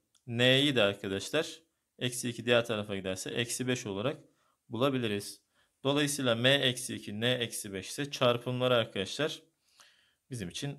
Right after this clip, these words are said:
on olur deriz. Devam edelim. Bakın iki bin on iki sorusu, iki bin on iki sorusu güzel bir soruydu.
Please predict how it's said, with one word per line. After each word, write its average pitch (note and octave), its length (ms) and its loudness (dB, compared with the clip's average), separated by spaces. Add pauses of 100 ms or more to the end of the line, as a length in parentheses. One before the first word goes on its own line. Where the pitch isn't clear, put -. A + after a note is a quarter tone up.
(120)
on G#2+ 360 -2 (340)
olur G#2 480 -8 (220)
deriz. G2+ 580 -10 (2500)
Devam F3 300 4
edelim. B2+ 440 0 (1800)
Bakın D3+ 280 -4
iki D3+ 280 -4
bin E3 300 -4 (140)
on D3+ 140 0
iki C#3 200 -4
sorusu, B2 640 -4
iki B2+ 240 -8
bin A#2+ 220 -6
on B2 120 -4
iki A#2 220 -10
sorusu G#2 540 -10
güzel C3+ 340 2
bir C3 60 -2
soruydu. D3 600 -2